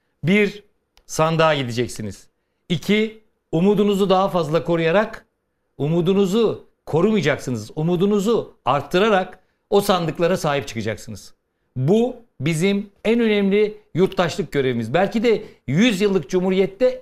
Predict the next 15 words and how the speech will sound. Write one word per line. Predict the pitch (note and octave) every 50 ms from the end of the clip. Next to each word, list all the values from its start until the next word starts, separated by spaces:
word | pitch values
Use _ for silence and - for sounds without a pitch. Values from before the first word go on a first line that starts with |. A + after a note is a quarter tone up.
| - _ -
en | A#3+ C4+ C#4+ C#4+ C#4+ C4+ B3
büyük | A3+ G#3+ G3 G3+ G#3+ G3+ - - - - _ _ _ -
yurttaşlık | E3 F#3+ F#3 F#3+ - G3 F3 - - A3 A3+ - - -
görevini | F#3+ F3 F3 F3+ F3 F3 F3 E3+ D#3 E3 D#3+ D3
yaşayan | D3+ F3+ F3 - F3+ G3+ G3 G#3 A3 G3+ G3+ - _ _ _
jenerasyon | C3 C#3 E3 F3 F3 E3+ E3+ D#3+ - - G3+ G3+ G3 E3+ D3
biziz. | D3 A#2+ A2 G#2+ - - - - _ _ _ _ _ _
O | - G3 A3
yüzden | A3+ F3+ E3+ F#3 G3+ A3 A#3 A3+ - - _ _ _ _ _ _ -
bunu, | C3 C#3+ E3 F#3 E3+ E3+ G3+ A3+ B3+ - _ _ _ _ _ -
e, | C#3+ D3 C#3+
programımızı | - E3 F#3 F3+ E3 D#3+ E3+ E3 E3 D3 D#3
kapatırken | - E3+ D#3+ - D#3+ C3+ D#3+ D3 B2+ F#3+ G#3 G#3+ G#3+ - -
altını | D3+ D#3+ F3 E3 - F#3 F#3 G3 A3 B3+ C4 C4 - - _ _ _ _ -
itinayla | F3 F3+ F3 - G#3 G3+ F#3 E3+ F3 G3 A3